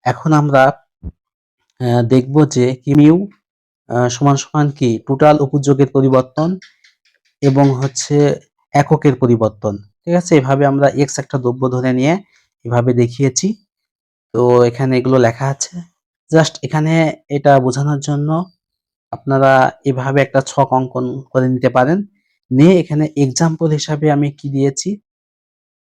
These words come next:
যে আমি যদি মনে করি যে, আহ, দুই একক এক্স দ্রব্য ভোগের ক্ষেত্রে, আহ, মার্জিনাল ইউটিলিটি কত হবে, আহ, সেক্ষেত্রে, সেক্ষেত্রে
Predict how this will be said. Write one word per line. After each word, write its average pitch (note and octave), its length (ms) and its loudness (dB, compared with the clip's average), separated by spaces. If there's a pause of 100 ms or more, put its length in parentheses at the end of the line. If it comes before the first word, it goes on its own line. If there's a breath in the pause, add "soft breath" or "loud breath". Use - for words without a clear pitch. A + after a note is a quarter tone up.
(120)
যে B2+ 220 -4
আমি C#3 160 0
যদি D3+ 200 -2
মনে C#3 240 0
করি C3+ 200 0
যে, C3+ 160 -2 (540 soft breath)
আহ, A#2+ 180 0
দুই D#3 540 4 (680)
একক D3+ 500 2 (680)
এক্স D#3+ 340 2
দ্রব্য D#3+ 240 4
ভোগের C3+ 360 2
ক্ষেত্রে, D3+ 520 0 (580)
আহ, B2+ 200 -2
মার্জিনাল B2+ 720 0
ইউটিলিটি C#3+ 520 0
কত B2+ 220 2
হবে, A2 420 0 (760)
আহ, A#2 240 2
সেক্ষেত্রে, D#3 760 0 (1300)
সেক্ষেত্রে D3+ 440 2